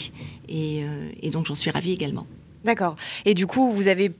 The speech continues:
Speaker 2: en tant que femme, ce groupe a su vous accompagner aussi, j'imagine. Euh, la, la place de la femme dans l'entreprise, qui n'est pas toujours, euh, évidente, surtout, euh, dans la finance.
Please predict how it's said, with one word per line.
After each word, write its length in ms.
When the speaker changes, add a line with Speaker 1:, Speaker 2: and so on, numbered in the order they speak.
Speaker 2:
en 100
tant 160
que 140
femme, 580
ce 140
groupe 240
a 80
su 180
vous 200
accompagner 500
aussi, 300
j'imagine. 680
Euh, 760
la, 140
la 200
place 280
de 100
la 100
femme 260
dans 120
l'entreprise, 320
qui 80
n'est 80
pas 120
toujours, 300
euh, 680
évidente, 580
surtout, 400
euh, 300
dans 100
la 80
finance. 420